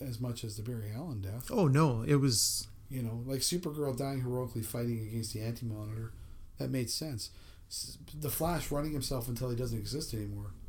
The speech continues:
Speaker 1: Wow.
Speaker 2: Mm-hmm.
Speaker 1: I didn't even know that was a possibility. You know?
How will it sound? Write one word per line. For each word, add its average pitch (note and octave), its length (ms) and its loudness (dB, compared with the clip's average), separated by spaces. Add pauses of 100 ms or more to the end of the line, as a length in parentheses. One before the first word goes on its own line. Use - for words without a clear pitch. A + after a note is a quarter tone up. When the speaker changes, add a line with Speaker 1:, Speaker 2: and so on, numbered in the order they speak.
(380)
Speaker 1:
Wow. - 340 -4 (300)
Speaker 2:
Mm-hmm. D#3 280 8 (200)
Speaker 1:
I D3 40 -8
didn't C3 180 0
even A#2 120 4
know A#2+ 100 2
that A#2 80 0
was G#2+ 100 -6
a A2+ 40 -4
possibility. A2+ 580 -2 (800)
You C3+ 120 -4
know? A#2+ 180 -4